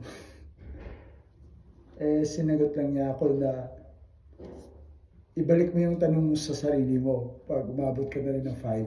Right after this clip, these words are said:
years or more." Kaya,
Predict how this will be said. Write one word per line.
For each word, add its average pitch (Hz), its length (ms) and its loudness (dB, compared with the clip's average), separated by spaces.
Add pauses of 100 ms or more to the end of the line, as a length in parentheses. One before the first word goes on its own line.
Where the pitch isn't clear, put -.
years 120 320 0
or 127 240 -2
more." 120 400 -2 (2000)
Kaya, 226 400 8